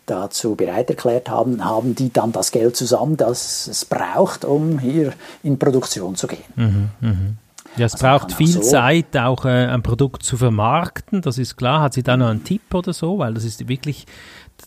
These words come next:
Speaker 2: die Idee ist das eine, aber das Vermarkten das andere.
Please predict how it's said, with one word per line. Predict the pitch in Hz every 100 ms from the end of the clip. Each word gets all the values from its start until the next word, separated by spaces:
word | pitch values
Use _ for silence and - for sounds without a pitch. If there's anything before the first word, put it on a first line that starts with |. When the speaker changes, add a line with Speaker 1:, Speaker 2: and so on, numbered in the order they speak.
| _ -
Speaker 2:
die | 165
Idee | 139 160 196 170
ist | -
das | 143 123
eine, | 117 143 175
aber | 135
das | 131
Vermarkten | - 127 117 113 151 - - 139
das | 123 104
andere. | 104 98 127 135 107